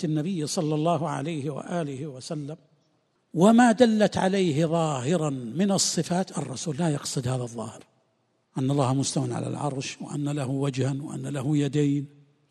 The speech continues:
وأنه يأتي، وأن له محبة ورحمة وغضب.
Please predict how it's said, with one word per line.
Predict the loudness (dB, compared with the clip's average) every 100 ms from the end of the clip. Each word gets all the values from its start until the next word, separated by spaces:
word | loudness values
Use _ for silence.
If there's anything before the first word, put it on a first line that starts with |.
| _ _ _ _ -18
وأنه | -8 -4 -2 0 0 2
يأتي، | 0 -2 -2 0 0 -6 -18 _ _ _ _ _ _ _ _ _ _ _ _ -16
وأن | -6 -2 2
له | 2 2 0 -2
محبة | -4 -2 -4 -2 -4 -4 -10 -18 -8
ورحمة | -4 -4 -4 -2 0 -2 -6 -8
وغضب. | -8 -2 -2 0 -4